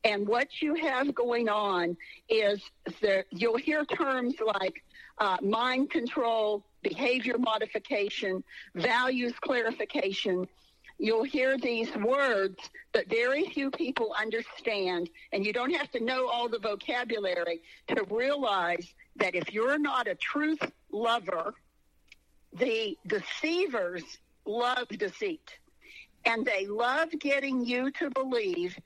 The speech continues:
that you thought of the idea yourself. So this is done very subtly, but it's mostly done through you coming into agreement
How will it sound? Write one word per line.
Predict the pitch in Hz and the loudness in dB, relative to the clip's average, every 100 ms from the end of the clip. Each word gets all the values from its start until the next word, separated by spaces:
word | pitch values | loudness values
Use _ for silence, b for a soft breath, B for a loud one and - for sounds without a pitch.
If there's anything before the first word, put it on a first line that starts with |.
| b b | b b
that | 196 190 | -4 -4
you | 185 185 | -4 -6
thought | 165 - 269 254 302 - - | -4 0 2 2 0 -6 -2
of | 208 175 | 0 0
the | 196 - | -2 0
idea | 208 220 240 202 220 196 | 0 2 0 -2 0 0
yourself. | 180 185 175 - - 170 160 - - - _ - B B B - | 0 -2 -4 -4 -4 -2 -6 -16 -20 -20 _ -20 B B B -4
So | - | -2
this | 196 214 - | 0 0 -2
is | 190 | -6
done | - 220 208 202 | -2 0 0 0
very | 196 175 165 165 - - | 2 2 0 -2 -4 0
subtly, | 233 254 302 285 294 320 B B - | 2 4 2 2 0 -2 B B -4
but | - | -2
it's | 190 - | -2 -2
mostly | 190 190 262 339 - 320 339 | 0 2 2 0 -2 0 0
done | 277 233 214 202 - - | 0 2 0 -2 -6 -12
through | - 208 | -6 -2
you | 190 196 240 | -2 -2 -2
coming | 254 - 262 277 302 | -2 -2 2 2 2
into | 277 262 277 302 | 2 0 0 0
agreement | 214 196 196 214 254 262 226 175 320 | 0 -2 -2 0 2 2 2 0 -2